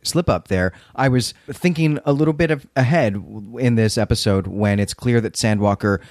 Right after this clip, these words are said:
is having trouble seeing everybody. And I just kind of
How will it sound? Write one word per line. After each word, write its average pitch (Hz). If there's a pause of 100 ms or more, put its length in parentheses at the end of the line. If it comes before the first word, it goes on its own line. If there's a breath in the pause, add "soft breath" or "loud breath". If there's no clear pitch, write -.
is 107
having 104
trouble 92
seeing 139
everybody. 82
And 101
I 95 (200)
just -
kind 107
of 90